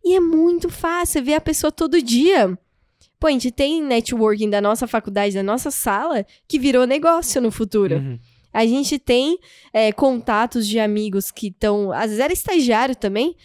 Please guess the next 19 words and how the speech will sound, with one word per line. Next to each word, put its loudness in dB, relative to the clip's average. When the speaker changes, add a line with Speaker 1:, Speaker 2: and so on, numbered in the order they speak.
Speaker 1:
mas 2
que -4
deram 4
uma 0
ideia 2
de -2
como -2
era 2
lá, 2
deu 4
um 0
exemplo 2
de -2
algum 2
problema, 2
então -6
você -4
fala, -2
"Pô, -2